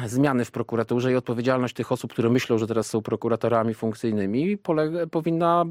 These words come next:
przebiegać w, poprzez zmiany systemowe, a więc poprzez wprowadzenie określonych, e, przepisów prawnych, które by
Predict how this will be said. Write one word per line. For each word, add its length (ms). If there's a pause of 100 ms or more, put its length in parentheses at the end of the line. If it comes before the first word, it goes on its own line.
(180)
przebiegać 560
w, 640
poprzez 340
zmiany 460
systemowe, 720
a 100
więc 240
poprzez 800
wprowadzenie 580 (100)
określonych, 1080
e, 380
przepisów 520
prawnych, 440 (560)
które 280
by 220